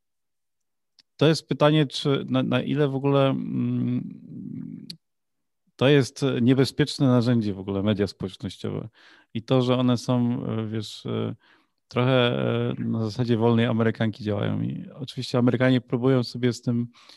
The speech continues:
e, problemem też poradzić, ale, ale na, e,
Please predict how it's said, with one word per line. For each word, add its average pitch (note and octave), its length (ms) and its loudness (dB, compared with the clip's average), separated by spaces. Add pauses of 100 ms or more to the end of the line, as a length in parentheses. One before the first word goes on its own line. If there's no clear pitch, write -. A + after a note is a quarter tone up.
(320)
e, A2+ 380 -2
problemem A#2 440 2
też D#3 180 -2
poradzić, A2+ 400 2
ale, A2+ 240 -2
ale B2 300 -2 (680)
na, A#2+ 840 0
e, A#2 440 -6